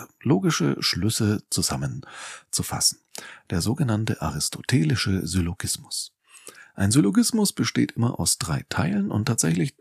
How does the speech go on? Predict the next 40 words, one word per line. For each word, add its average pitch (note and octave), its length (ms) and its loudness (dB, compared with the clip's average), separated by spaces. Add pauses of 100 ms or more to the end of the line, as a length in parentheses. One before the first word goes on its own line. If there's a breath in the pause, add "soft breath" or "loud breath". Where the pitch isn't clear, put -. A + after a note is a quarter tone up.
auch D3+ 160 0
wenn D3+ 80 2
ich B2 100 2
sag - 200 0
Aristoteles, F3+ 720 2
das A2 200 0
Zeug A#2 220 2
ist - 140 -2
über A#2 200 2
zweitausend E2 520 0
Jahre B2+ 320 2
alt, B2 240 2 (580 loud breath)
wir F#2+ 140 2
machen C#3 280 4
das G2 220 2
heute F#2+ 280 4
noch F2 200 -2
ganz D#2+ 340 2 (140)
genauso. F2+ 540 2 (580 loud breath)
Und G#2 140 0
wir G#2 60 4
machen G2+ 220 6
auch - 160 0
heute D3 280 4
noch F#2+ 180 4
genau G2 440 2
dieselben E2 640 0
logischen F2 480 0
Fehler, D3+ 420 4 (420 loud breath)
vor F#2+ 200 0
denen E2+ 180 0
Aristoteles D#3+ 800 0
vor C#3+ 240 -2
zweitausend B2 960 0
plus - 280 -2
Jahren G2+ 500 2
schon D#2+ 180 -2
damals D2 480 -2
gewarnt F#2 400 2
hat. - 220 -16